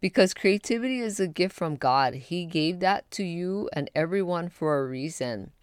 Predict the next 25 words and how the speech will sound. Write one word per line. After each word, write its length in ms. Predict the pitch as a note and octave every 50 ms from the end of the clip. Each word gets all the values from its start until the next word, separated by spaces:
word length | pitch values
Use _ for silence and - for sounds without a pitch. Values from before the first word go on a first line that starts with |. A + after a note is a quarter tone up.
| _ _ _ _ _ _ _ _ _ _ -
And 420 | D#3 D3+ D3 C#3+ C#3+ C#3 C#3 C3+
that's 240 | D#3+ D3+ D#3+ - -
why 140 | B3 A3+ G3+
I 60 | G3+
say 240 | - - - F#3+ F3+
write 260 | D#3+ D3 D3 D3 D#3+
it 160 | F3 F3 D3+ -
down, 320 | D3+ C#3+ C#3+ C#3 C3+ C#3
because 640 | C3+ D3 C#3 - - C#3+ C3+ C3+ C3 C3 - - _ _ - - - _ _ -
when 160 | D3+ D#3 D#3+
you 100 | F3 F#3
get 380 | E3+ - - G3 G#3 A#3+ - -
all 200 | - E3+ F#3 F#3+
of 120 | G#3+ A#3 A3+
these 320 | A3 A3 A3 A3 G#3+ G3+
ideas 500 | F3+ F3+ F3+ E3 F3 F3+ F3+ F#3 F3+ F3+
and 160 | E3 D#3 D#3
creative 600 | - - F3+ E3 D#3 D#3+ E3 D#3+ E3+ E3+ D#3+ -
ideas 720 | - - D3+ D3+ D3 C3+ C#3+ C#3+ B2 D3 D#3 E3 D#3+ D3 -
and 180 | D3 C#3 C#3 -
juices 580 | - D3+ E3 F3 - - C#3+ C3+ B2+ - - -
out 160 | - C#3 C#3+ D3+
of 120 | F3 F3
your 160 | G3+ A3 B3+
head 520 | C#4 C4+ A#3 F3+ E3 D#3 D3+ D3+ D3+ E3+